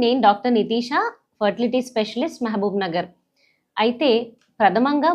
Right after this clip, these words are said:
మొబైల్ ఫోన్స్ ప్రెగ్నెన్సీలో వాడొచ్చా అని అడుగుతారు. అయితే first of all ఈ డౌట్ అడిగినప్పుడు నేను నవ్వుకున్నాను. మొబైల్ ఫోన్స్ అసలు వాడకుండా ఏ మనిషి అన్నా ఇప్పుడు ఉండగలుగుతారా? అస్సలు ఉండలేరు కదా. కాకపోతే మొబైల్ ఫోన్స్ ఎక్కువగా వాడితే అసలు ఏం ప్రాబ్లమ్స్ వస్తాయి అనేవి చెప్తాను.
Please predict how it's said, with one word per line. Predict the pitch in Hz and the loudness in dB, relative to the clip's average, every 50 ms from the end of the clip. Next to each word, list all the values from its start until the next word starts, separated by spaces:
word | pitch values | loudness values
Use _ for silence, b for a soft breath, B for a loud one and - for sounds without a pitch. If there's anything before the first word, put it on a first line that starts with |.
| 294 | 2
మొబైల్ | 233 208 185 254 311 339 330 311 | 2 4 4 4 2 2 0 0
ఫోన్స్ | - 233 233 269 262 - | 0 0 0 0 -2 -2
ప్రెగ్నెన్సీలో | 254 220 196 185 247 269 269 - 269 226 226 285 302 247 | -2 0 0 0 -2 -2 -2 -2 -2 0 0 2 2 4
వాడొచ్చా | 202 196 214 226 240 233 - - 214 | 4 4 4 2 0 -2 -2 -4 -2
అని | 240 269 247 | -2 0 0
అడుగుతారు. | 202 208 226 - 220 196 185 170 160 - _ _ - - | 2 2 0 0 0 -2 -2 -2 -4 -6 _ _ -12 -8
అయితే | 185 180 175 254 240 214 | -8 -4 -4 -4 -2 -2
first | 202 208 208 - 247 233 | -4 -4 -4 -4 -8 -4
of | 240 254 | -2 -2
all | 285 359 - - | -2 -2 -2 -2
ఈ | 220 196 190 | 0 2 2
డౌట్ | 180 185 190 226 220 | 2 2 2 0 -2
అడిగినప్పుడు | 208 208 214 208 - - 247 269 | 0 0 -2 -2 -2 -4 -4 -4
నేను | 285 233 202 185 | -2 -4 -4 -4
నవ్వుకున్నాను. | 180 180 180 214 202 190 175 156 151 151 b b b b b b - | -4 -6 -4 -4 -4 -4 -6 -8 -12 -16 b b b b b b 0
మొబైల్ | 208 208 185 214 233 285 311 302 | 2 4 4 6 4 4 2 2
ఫోన్స్ | 294 269 277 262 254 | 0 -2 -2 -2 -4
అసలు | 254 262 240 214 196 | -4 -2 0 4 6
వాడకుండా | 185 180 196 214 214 247 247 240 240 208 190 | 6 6 4 2 -2 0 0 2 2 0 0
ఏ | 202 214 | 0 -2
మనిషి | 214 226 220 233 220 | -4 -4 -6 -6 -6
అన్నా | 226 233 220 | -4 -4 -4
ఇప్పుడు | 220 208 185 180 | -6 -6 -8 -6
ఉండగలుగుతారా? | 175 185 190 214 208 202 - 190 185 196 277 - - _ - - - | -4 -2 0 0 -2 0 0 0 0 0 -2 -4 -6 _ -14 -14 -14
అస్సలు | - - 240 233 214 202 | -8 -2 2 2 2 2
ఉండలేరు | 180 185 180 175 165 165 - 175 | 2 0 -2 -2 -2 -4 -4 -6
కదా. | 165 196 - - _ _ _ _ - - | -6 -6 -6 -8 _ _ _ _ -2 0
కాకపోతే | 196 185 190 240 240 302 285 208 262 247 208 185 | 0 2 2 2 2 2 0 2 2 0 0 0
మొబైల్ | 180 165 208 247 285 285 285 | 0 2 2 2 2 0 0
ఫోన్స్ | 262 247 240 240 - | -2 -2 -2 -2 -4
ఎక్కువగా | - - 220 214 214 220 214 196 175 | 0 0 0 2 2 2 2 4 2
వాడితే | 170 - 165 - 262 381 - b b b b b b b b | 2 0 0 -4 -4 -4 -6 b b b b b b b b
అసలు | 208 208 214 226 208 202 196 - - 202 196 | -6 -4 -2 -2 0 0 0 2 4 4 4
ఏం | 226 269 262 269 | 4 2 2 2
ప్రాబ్లమ్స్ | 247 226 202 214 214 220 220 208 180 | 2 2 2 2 -2 -2 -4 -8 -10
వస్తాయి | - - 196 185 180 175 | -10 -8 -8 -6 -6 -6
అనేవి | 170 175 233 302 285 | -6 -6 -6 -6 -6
చెప్తాను. | 254 - - - 175 160 156 | -6 -8 -8 -10 -10 -10 -10